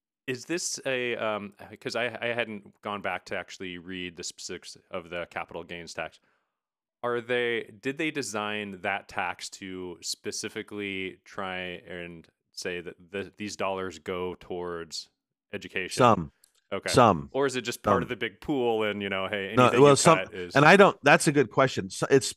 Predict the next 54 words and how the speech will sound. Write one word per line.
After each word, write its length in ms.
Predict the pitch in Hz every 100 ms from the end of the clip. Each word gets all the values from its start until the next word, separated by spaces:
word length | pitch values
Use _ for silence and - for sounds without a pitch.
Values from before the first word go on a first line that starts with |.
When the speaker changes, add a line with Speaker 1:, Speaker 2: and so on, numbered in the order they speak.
| _
Speaker 2:
some 200 | - 180
of 120 | 175
it 120 | 135
is 100 | 113
supposed 480 | - 110 135 135 -
to 80 | 104
go 240 | 90 104
to 80 | 104
this. 220 | 85 80
It's 180 | 92 -
in 140 | 104
the, 100 | 101 85
in 80 | 101
the 60 |
original 320 | 98 98 87 85
bill. 500 | - 110 95 90 _ - -
And, 140 | 135 139
and 100 | 147
of 80 | 143
course, 220 | 202 170
that's 240 | - 127 123
a 60 |
great 240 | 107 120 104
tactic, 420 | 127 117 - -
right? 180 | 95 98
This 200 | 113 104
is 100 | 98
for 120 | 110
the 80 | 90
Speaker 1:
Yeah, 20 |
Speaker 2:
children, 440 | - 104 92 80 65
right? 140 | 85
Speaker 1:
right. 60 | 98
Speaker 2:
We're 80 | 107
gonna, 200 | 110 87 - - _
we're 80 | 127
gonna 80 | 131
save 280 | - 139 -
kittens 720 | 156 131 123 113 110 101 - _ _ _
and 200 | - 104
you, 200 | 113 127 123
you 160 | 123
hate 260 | 113 120 -
puppies, 520 | 110 - 90 78 -
right? 300 | 90 98 95 -
Speaker 1:
Right. 20 |
Speaker 2:
Um, 340 | 98 90 85 - _ _ _ _ _ _ _ _ _ _ _ _
so 160 | - 165
it 20 |
was 160 | 160 123
designed 460 | 143 120 147 156
that 180 | 127 90
way. 400 | 107 95 98 107
And, 200 | 107 113